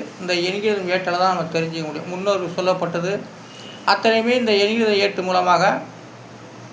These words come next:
சொல்லுகிறேன், சொ-, சொல்லப்பட்டு வருகிறேன். இது உறுதி. ஆனால் ஜாதகம் என்பது வார்த்தை அடிப்படையில். அந்த வார்த்தை அடிப்படையிலுக்கு வந்து அவரே,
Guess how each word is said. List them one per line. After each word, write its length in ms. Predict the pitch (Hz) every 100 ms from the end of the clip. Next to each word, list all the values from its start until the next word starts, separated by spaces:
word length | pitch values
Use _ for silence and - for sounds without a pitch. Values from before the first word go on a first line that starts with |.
| - - - - - - - - - -
சொல்லுகிறேன், 540 | 226 240 220 214 214 226 -
சொ-, 180 | 202 - - -
சொல்லப்பட்டு 380 | 220 233 226 208 196
வருகிறேன். 400 | 190 190 196 196
இது 140 | 185 180 185
உறுதி. 300 | 196 180 165 - - 180
ஆனால் 260 | 190 226 226
ஜாதகம் 460 | 202 226 240 233 240
என்பது 280 | 208 196 196 220 180
வார்த்தை 280 | 196 196 180
அடிப்படையில். 500 | 175 170 165 151 165 - - - - - - - - - - - - - - - - - - - 208
அந்த 160 | 220 202
வார்த்தை 340 | 196 269 - 285
அடிப்படையிலுக்கு 580 | 254 254 262 247 233 226
வந்து 180 | 208 226 190 170 - - - - - - - - - - - - - - - 190
அவரே, 380 | 226 240 233